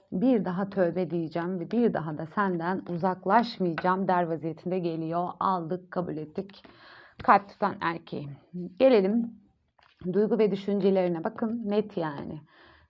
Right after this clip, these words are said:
Şu an bakın kupa kralıyla burada su grubu burçlardan bir erili dinliyor olabilirsiniz arkadaşlar. Aşıklar kartı da çıktı. Aldık, kabul ettik diyorum arkadaşlar.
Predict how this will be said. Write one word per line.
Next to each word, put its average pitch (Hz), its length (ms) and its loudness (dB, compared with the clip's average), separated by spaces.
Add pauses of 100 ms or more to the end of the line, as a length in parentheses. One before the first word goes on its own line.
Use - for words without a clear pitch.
(760)
Şu 220 60 -2
an 202 260 0
bakın 196 500 -4 (120)
kupa 214 380 0
kralıyla 160 800 -2
burada 185 500 0 (360)
su 240 240 -2
grubu 175 320 2
burçlardan 170 600 -2
bir 185 240 0
erili 175 400 2
dinliyor 175 480 2
olabilirsiniz 185 920 2
arkadaşlar. 175 720 -2
Aşıklar 208 680 2
kartı 202 400 0
da 196 140 0
çıktı. 196 440 -2
Aldık, 214 460 4
kabul 190 260 2
ettik 196 580 -2
diyorum 190 420 4
arkadaşlar. 185 1000 0